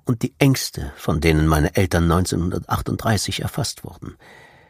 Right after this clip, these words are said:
Es musste etwas Furchtbares passiert sein. Als fünfjähriges Kind bekam ich mit, dass in Münster jüdische Synagogen, Geschäfte und Wohnungen zerstört und in Brand gesetzt wurden. Gründe oder Zusammenhänge verstand ich überhaupt nicht,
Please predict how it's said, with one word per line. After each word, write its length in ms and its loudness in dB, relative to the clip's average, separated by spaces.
Es 160 -4
musste 220 6
etwas 260 4
Furchtbares 640 2
passiert 400 -4
sein. 320 -12
Als 160 -2
fünfjähriges 680 2
Kind 260 -2
bekam 320 2
ich 160 -4
mit, 380 -2
dass 160 -4
in 140 4
Münster 380 6
jüdische 480 4
Synagogen, 760 4
Geschäfte 460 2
und 200 -4
Wohnungen 340 4
zerstört 540 2
und 220 -4
in 100 2
Brand 300 0
gesetzt 480 -6
wurden. 280 -8
Gründe 340 6
oder 260 -2
Zusammenhänge 720 4
verstand 360 -2
ich 120 -10
überhaupt 440 -10
nicht, 220 -12